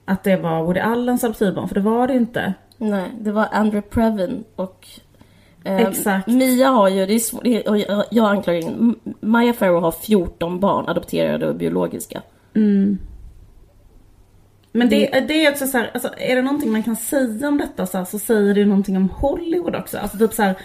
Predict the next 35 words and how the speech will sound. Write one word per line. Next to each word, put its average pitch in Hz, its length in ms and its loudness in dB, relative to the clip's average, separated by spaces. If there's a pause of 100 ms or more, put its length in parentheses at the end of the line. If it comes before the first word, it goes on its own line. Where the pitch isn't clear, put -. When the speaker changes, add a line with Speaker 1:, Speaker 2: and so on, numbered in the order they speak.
(180)
Speaker 1:
och 233 220 0
att 262 200 4
adoptera 214 360 -2
barn 190 340 0
i - 20 0
Hollywood. 277 480 -2 (360)
För - 80 -2
det 269 100 0
är 277 40 -4
samma 214 260 -2
grej, 185 280 -2
alltså 214 160 -4
det 285 220 -4
är 247 40 -2
så 240 100 -4
jävla 226 480 -2
konstigt. 220 600 -2 (340)
Jag - 100 -8
tänkte 466 200 0
på 339 60 -6
det, 285 60 2
men 262 200 -2
Mia 285 160 0
Farrow 240 240 0
måste 339 220 0
ju 226 60 -2
verkligen, 247 440 -2
verkligen 208 280 -4
vara 185 280 -2
en, 190 480 0
en 208 160 0
slags 208 240 -8
föredöme 190 880 -2
för 190 340 -6
Angelina 190 640 0